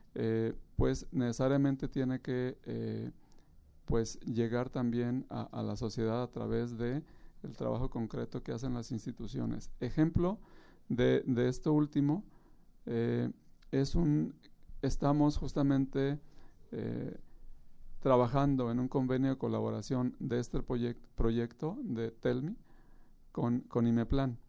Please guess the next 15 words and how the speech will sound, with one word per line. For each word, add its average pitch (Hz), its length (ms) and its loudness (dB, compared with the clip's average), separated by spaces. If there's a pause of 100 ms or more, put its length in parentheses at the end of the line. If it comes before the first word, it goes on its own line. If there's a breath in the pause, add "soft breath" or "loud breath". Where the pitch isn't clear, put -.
(720 soft breath)
Todos 117 280 2
conocemos, 117 560 -2
este, - 560 -8
lo 110 160 -4
que 127 80 -6
es 107 100 -6
Imeplan. 117 460 0 (460 soft breath)
De 131 180 -2
hecho, 113 160 -4
estuvimos 117 520 -2
ya 117 240 -2
en 113 100 0
diálogo 117 380 0
con 120 200 0
ellos 123 300 -4